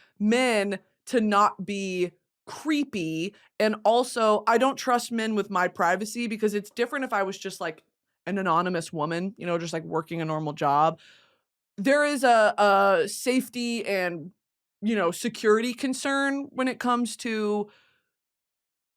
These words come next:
having private, uh, D Ms leaked and things like that. You know, like, y-, sometimes you see that happen to people and it's just the most, like, humiliating thing ever. I, uh, just don't wanna put myself in a situation.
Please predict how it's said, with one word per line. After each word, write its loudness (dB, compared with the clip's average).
having 0
private, 2
uh, 6
D 2
Ms -2
leaked -8
and -4
things 0
like -2
that. 4
You 0
know, 4
like, 2
y-, -14
sometimes -4
you -6
see -4
that 0
happen -2
to -6
people -6
and -2
it's -8
just -6
the -8
most, -4
like, 0
humiliating -2
thing -8
ever. -2
I, 2
uh, -14
just -6
don't 0
wanna -2
put 0
myself 2
in -2
a 0
situation. -4